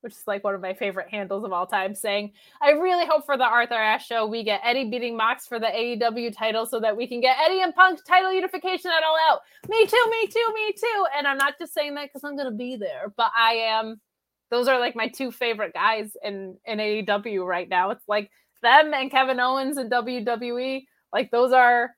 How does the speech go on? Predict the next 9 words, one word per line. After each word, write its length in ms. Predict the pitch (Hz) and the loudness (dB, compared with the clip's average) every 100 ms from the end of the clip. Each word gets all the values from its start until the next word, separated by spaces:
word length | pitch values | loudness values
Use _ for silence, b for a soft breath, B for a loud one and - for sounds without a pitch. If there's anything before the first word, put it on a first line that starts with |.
| _ | _
my 160 | 220 208 | -4 -2
favorites. 640 | 226 247 208 190 - - | 0 0 2 -2 -2 -2
So 400 | 196 180 190 208 _ _ _ _ _ - - | 0 0 -2 -8 _ _ _ _ _ -16 0
I'm 240 | 208 220 | 2 2
very, 280 | 202 220 220 | 2 2 2
very 220 | 208 202 | 0 -2
excited 340 | 196 - 190 185 | -2 -4 -4 -4
about 320 | 185 175 202 | -4 -4 -6
that. 260 | 170 165 | -10 -12